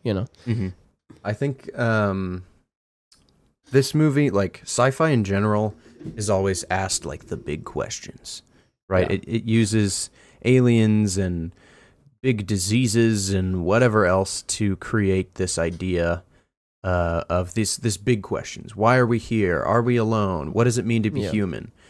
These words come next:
Speaker 2: And I think Blade Runner and my next movie,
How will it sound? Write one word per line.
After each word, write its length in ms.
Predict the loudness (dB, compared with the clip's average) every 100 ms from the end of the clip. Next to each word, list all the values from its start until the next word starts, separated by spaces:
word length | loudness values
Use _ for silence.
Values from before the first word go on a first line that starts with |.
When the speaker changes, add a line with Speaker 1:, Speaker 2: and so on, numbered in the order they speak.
| -20 -20 -4
Speaker 2:
And 160 | 0
I 80 | 0
think 440 | 0 0 0 -8 -20 -16
Blade 260 | -4 0 2
Runner 460 | 0 0 0 -2 -6 _ _
and 200 | -2 0
my 120 | 2
next 280 | 2 2 2
movie, 500 | 2 2 2 0 -4